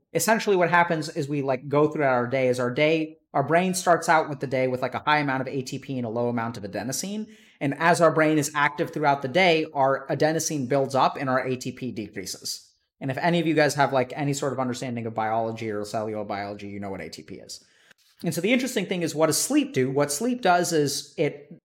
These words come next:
it turns adenosine back into A T P, clears out adenosine of the, from the brain. And what we know is that, like, one of the ways in which sleep refreshes us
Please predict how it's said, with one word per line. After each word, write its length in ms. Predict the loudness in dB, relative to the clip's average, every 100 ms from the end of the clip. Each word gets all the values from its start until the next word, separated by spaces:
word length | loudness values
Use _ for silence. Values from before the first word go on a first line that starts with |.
| -6
it 280 | -4 -4 -4
turns 400 | 0 2 2 -2
adenosine 720 | -2 0 0 -2 -4 -4 -2
back 280 | -2 -2 -2
into 200 | -6 -6
A 80 | -10
T 160 | -12
P, 380 | -14 -12 -12 -14 _ _ _ -2
clears 260 | 4 6 6
out 220 | 4 4
adenosine 500 | 0 -2 -2 -6 -8
of 120 | -10
the, 100 | -14 -16
from 140 | -10 -8
the 60 |
brain. 420 | -8 -10 -10 -12 -14 _ _
And 140 | -2 0
what 120 | 2
we 140 | 0
know 240 | 0 2 2
is 120 | 2
that, 120 | 0
like, 140 | -2 -2
one 260 | 2 2
of 140 | 2 0
the 80 |
ways 340 | 2 4 2 0
in 80 | -4
which 220 | -4 -4
sleep 360 | -4 -4 -4 -4
refreshes 540 | -4 0 0 0 -2
us 480 | -2 -4 -4 -6